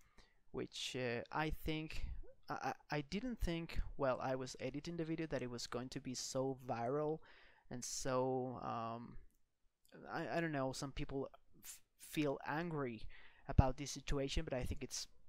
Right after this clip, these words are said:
perfectly common, and an aircraft ended up diverting, which is also normal <laughs> in the, uh, daily aviation. So I can break away like I thought to send you a voice message, so I'll just type.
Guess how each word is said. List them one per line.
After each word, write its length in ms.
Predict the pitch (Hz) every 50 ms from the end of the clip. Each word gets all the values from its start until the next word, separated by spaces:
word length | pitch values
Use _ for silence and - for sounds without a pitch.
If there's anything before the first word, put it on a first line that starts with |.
| - - -
perfectly 400 | 170 147 - 180 175 - 180 175
common, 500 | - - 156 147 147 147 151 151 151 - -
and 340 | 139 127 123 123 113 - - - - - - - - - -
an 140 | 160 135
aircraft 640 | 73 123 147 160 - - 151 147 143 143 - - - - - - -
ended 240 | 160 143 139 147 139
up 140 | 135 127 -
diverting, 640 | - 135 131 127 139 135 127 135 143 139 143 147 147 - - - - - - - - - - - - -
which 200 | - 131 - - 123
is 260 | 113 110 - - - -
also 280 | - 127 123 - - 139
normal 520 | 117 117 117 123 123 131 - - 90 - - - - -
<laughs> 120 | - -
in 460 | 143 - - - - - 135 131 127
the, 320 | 127 117 120 123 127 127 123
uh, 180 | 117 107 - - - - - -
daily 400 | 147 139 139 131 123 120 117 101
aviation. 460 | 110 - 85 80 73 - - - - - - - - - - - - _ _ -
So 360 | - - 165 160 165 170 - - - -
I 100 | 208 -
can 160 | - 233 220
break 460 | - 180 175 175 175 180 - - - - -
away 380 | 151 139 135 143 143 147 151 151
like 260 | 143 131 123 120 -
I 140 | 131 127 123
thought 300 | - - 180 190 196 -
to 80 | 190 175
send 280 | - - 175 175 170
you 120 | 170 170 160
a 40 |
voice 320 | 143 - 156 151 156 147 -
message, 460 | 156 151 156 156 160 156 - - - - -
so 320 | - - 131 127 127 - -
I'll 220 | 131 127 127 123
just 320 | 120 - 110 - - - -
type. 380 | 147 113 85 64 - - -